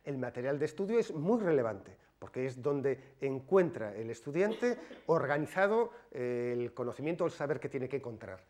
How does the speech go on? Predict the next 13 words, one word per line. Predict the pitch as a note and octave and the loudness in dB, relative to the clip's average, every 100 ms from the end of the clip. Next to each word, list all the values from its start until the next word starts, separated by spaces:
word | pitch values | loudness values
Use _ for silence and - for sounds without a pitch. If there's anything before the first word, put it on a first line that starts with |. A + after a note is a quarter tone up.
| _ _ | _ _
En | A#2 | -10
la | A2+ | -6
medida | B2 C3+ F#3+ D#3 G#2 - - _ | -4 0 0 0 -4 -8 -20 _
que | C#3+ | -8
ese | C3+ | -4
material | D3+ D3+ D3+ D#3+ D#3+ | -2 -2 0 0 -2
de | |
estudio | D3 F3+ C#3 | -4 -6 -6
esté | G#2+ - D#3+ C#3 - _ | -6 -4 -2 -2 -4 _
correcta | A#2+ A#2 A#2+ F3+ F3 - A2+ F2+ | -10 -8 -4 -4 -6 -10 -10 -10
o | D#2+ E2+ F2 E2+ E2+ - _ | -12 -12 -12 -12 -12 -16 _
funcionalmente | - D3 - C#3+ D3+ F3 F#3 E3+ B2 | -12 -10 -6 -4 -2 2 2 0 -4
diseñado, | A2+ B2 D#3 D#3+ F#3+ G#3+ | -8 -8 -4 0 2 0